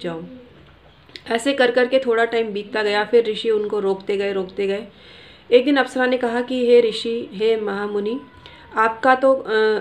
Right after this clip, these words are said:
आपकी रात तो कभी आएगी ही नहीं, मतलब वो time कभी आएगा ही नहीं जब आप मुझे आज्ञा देंगे जाने की।" तब ऋषि को भान हुआ अपना कि वो क्या कर रहे थे और क्या करने लग गए, और इस बात पे फिर वो कुपित हो गए और उस अप-, अप्सरा को श्राप दिया उन्होंने कि "तू पिशाचनी बन जाएगी।"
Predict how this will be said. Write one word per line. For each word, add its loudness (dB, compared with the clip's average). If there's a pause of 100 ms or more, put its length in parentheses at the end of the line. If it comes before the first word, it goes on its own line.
(160)
आपकी 0
रात 4
तो 6
कभी -2
आएगी 0
ही 0
नहीं, -4
मतलब -2
वो 8
time 2
कभी 0
आएगा 2
ही 4
नहीं -2
जब -2
आप -2
मुझे -2
आज्ञा -2
देंगे -2
जाने -4
की।" -8 (640)
तब 6
ऋषि 0
को 2
भान 0
हुआ 2
अपना -2
कि -4
वो 0
क्या 0
कर -2
रहे -2
थे -6
और -6
क्या -6
करने -6
लग -6
गए, -6 (540)
और 2
इस -2
बात 2
पे 2
फिर 0
वो -2
कुपित -4
हो 0
गए -4
और -6
उस -6
अप-, -12
अप्सरा -6
को -6
श्राप -4
दिया -4
उन्होंने -4 (760)
कि -2
"तू -2
पिशाचनी 2
बन -2
जाएगी।" -2